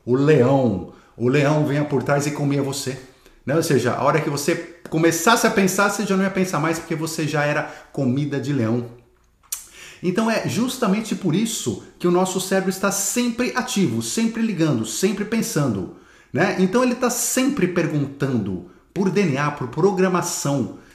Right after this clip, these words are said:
"Peraí, agora? Eu tô correndo algum perigo? Qual o perigo que eu tô correndo? O que que tá acontecendo? O que que tá ao meu redor?" E ele tá lá o tempo todo se perguntando: "O que que eu tenho que fazer agora pra continuar sobrevivendo?"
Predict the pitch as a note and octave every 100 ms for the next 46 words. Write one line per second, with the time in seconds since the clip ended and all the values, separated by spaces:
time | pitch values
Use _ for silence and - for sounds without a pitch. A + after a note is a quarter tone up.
0 | _ A2 G3+ D#3 G#3+ C#3+ A#2+ G#2+ - F#3
1 | B2+ A#2+ A2 G2 A#2 B2+ F2+ F2 - _
2 | - A#3 G3+ F#3 D#3 - - C3+ A2+ G2
3 | F2+ F2+ - F3+ F3+ A#3 G#3+ - F3+ E3
4 | D3+ B2 G#2+ - - F3+ F3+ B3 G3 G#3+
5 | F#3+ F3+ D#3 A#2+ A#2 - - - D#3 G#3+
6 | B3 B3 G3 G#2+ B2 - A#3+ D#4+ A3 -
7 | F#3+ G#3+ - F#3 G#3 A3+ - F3 G2+ F2+
8 | - _ _ _ _ D3+ D#3 B3+ B3+ -
9 | B3 A#3+ G#3+ G#3 F#3+ C#3 D#3 G#3 A#3 A#3+
10 | A#3 - F#3+ F#3+ G#3 F#3+ F3+ G3+ - G3
11 | F#3 F#3+ D#3 C3+ D#3 A#2+ G2 F2